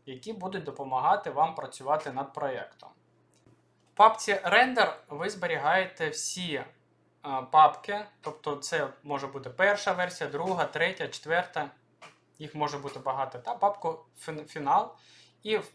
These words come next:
кожній цій папці в-, ви зберігаєте рендери, тобто на кожному етапі, який ви робите. В папці сцен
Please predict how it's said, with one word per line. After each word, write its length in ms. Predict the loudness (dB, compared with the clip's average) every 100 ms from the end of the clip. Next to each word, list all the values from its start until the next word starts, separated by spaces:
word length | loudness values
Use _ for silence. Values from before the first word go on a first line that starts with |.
| _
кожній 440 | 2 2 2 -6 -8
цій 200 | -10 -2
папці 340 | -2 -2 -8
в-, 200 | -12 -14 -20 -8
ви 140 | -6
зберігаєте 760 | -4 -4 0 2 2 0 -2 4
рендери, 480 | 4 2 -6 -8 -10
тобто 400 | -20 -20 -14 -14 -14 _ _ _ _ _ _
на 100 | -2
кожному 460 | 4 2 2 -2
етапі, 380 | -4 6 6 6
який 400 | -4 -6 -8 -8
ви 140 | -4 2
робите. 460 | 2 0 -10 -12 -14 _ _ _ _ _ _ _ _ _ _ _ _ _ _ _ _ -20 -20 _ _ _ _ _ _
В 20 |
папці 360 | 8 8 6 -8
сцен 520 | -8 -2 0 0 -2